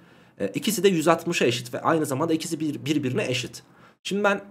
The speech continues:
iki x bölü beşi sol tarafa gönderirsem bu tarafta üç x bölü beş kalır.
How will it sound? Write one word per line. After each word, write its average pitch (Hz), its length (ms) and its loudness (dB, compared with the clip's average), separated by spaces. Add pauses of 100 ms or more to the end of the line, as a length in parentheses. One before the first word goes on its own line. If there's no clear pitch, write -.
(240)
iki 226 300 -2
x - 260 -4
bölü 196 220 4
beşi 185 260 6
sol 208 280 2
tarafa 180 280 2
gönderirsem 185 600 2
bu 190 40 -6
tarafta 196 320 0
üç 185 180 -2
x - 220 -4
bölü 185 200 6
beş 190 180 2
kalır. - 340 -4